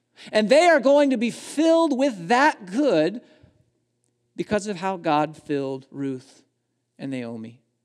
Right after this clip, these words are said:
and Boaz. Now, he loves those three, and he wants to provide for their needs. But his provision and his work has a purpose that extends far,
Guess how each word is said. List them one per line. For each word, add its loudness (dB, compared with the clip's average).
and -14
Boaz. -10
Now, -6
he -4
loves -2
those -14
three, -18
and 0
he 2
wants 0
to -8
provide -8
for -12
their -10
needs. -14
But -8
his -6
provision -12
and -8
his -6
work -8
has -14
a -10
purpose -8
that -4
extends -8
far, -2